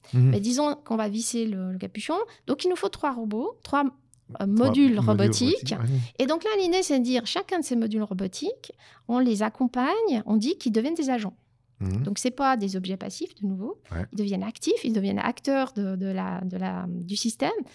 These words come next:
Speaker 2: Et, euh, l'idée, c'est de dire, ben, moi, ce que je veux faire en mode abstrait, c'est visser le capuchon
Speaker 1: Mhm.
Speaker 2: sur le stylo, c'est tout. Et c'est ça qu'on donne au système.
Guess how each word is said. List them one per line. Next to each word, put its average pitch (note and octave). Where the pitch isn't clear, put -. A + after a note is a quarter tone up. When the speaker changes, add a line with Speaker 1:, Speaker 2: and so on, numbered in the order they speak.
Speaker 2:
Et, D4
euh, A3
l'idée, A#3+
c'est D#4+
de A#3+
dire, B3+
ben, G#3
moi, A#3
ce -
que B3
je A#3
veux A#3+
faire G#3
en G3
mode G3
abstrait, F#3+
c'est D#3+
visser F#3
le F#3
capuchon F#3
Speaker 1:
Mhm. G2+
Speaker 2:
sur E3+
le E3
stylo, C4+
c'est -
tout. G4
Et C4+
c'est -
ça F4
qu'on D#4+
donne D4
au C4+
système. F#3+